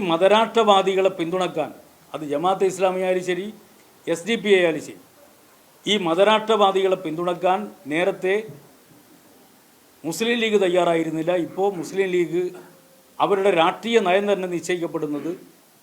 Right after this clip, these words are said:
മതരാഷ്ട്രവാദികൾ ഉയർത്തുന്ന രാഷ്ട്രീയ മുദ്രാവാക്യങ്ങളെ അടിസ്ഥാനപ്പെടുത്തിക്കൊണ്ടാണ്. മുസ്ലിം ലീഗ് ജമാഅത്തെ ഇസ്ലാമിയുടെയും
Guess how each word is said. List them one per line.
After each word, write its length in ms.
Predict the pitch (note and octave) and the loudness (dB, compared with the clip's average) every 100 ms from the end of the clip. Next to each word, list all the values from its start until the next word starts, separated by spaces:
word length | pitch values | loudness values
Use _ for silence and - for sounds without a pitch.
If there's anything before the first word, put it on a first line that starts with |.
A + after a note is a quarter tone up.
| _ _ _ - | _ _ _ -8
മതരാഷ്ട്രവാദികൾ 880 | C3+ F3 G3 G3 G3 F#3 F3 F3 E3+ E3 D#3+ - - - _ _ _ D#3+ | 0 6 6 6 2 2 2 0 0 -2 -4 -10 -20 -20 _ _ _ -2
ഉയർത്തുന്ന 460 | F3 F3 F3 E3+ D#3+ D#3 - - | 0 0 -2 -2 -2 -4 -14 -6
രാഷ്ട്രീയ 380 | D3 D#3+ - F3 E3 | -4 -4 -6 -4 -4
മുദ്രാവാക്യങ്ങളെ 640 | D#3 E3 E3 D#3+ D3+ D#3 C#3+ | -2 -2 -2 -2 -4 -4 -6
അടിസ്ഥാനപ്പെടുത്തിക്കൊണ്ടാണ്. 840 | C3+ D3 C#3+ C#3 C3 B2 G#2+ F#2+ _ - _ _ _ _ _ _ - _ _ _ _ D3+ | -6 -8 -8 -10 -10 -14 -16 -20 _ -20 _ _ _ _ _ _ -20 _ _ _ _ -8
മുസ്ലിം 300 | D#3 A3 A#3 | -2 0 2
ലീഗ് 260 | A3 F3+ F3 G3 - - _ _ _ _ _ - | 2 2 0 -2 -8 -20 _ _ _ _ _ -4
ജമാഅത്തെ 400 | D3 F#3 A3 A3+ A3 | 0 4 4 4 2
ഇസ്ലാമിയുടെയും 720 | G#3+ G3 F3+ E3+ E3 D#3 D#3+ | 2 0 2 0 -2 -2 -4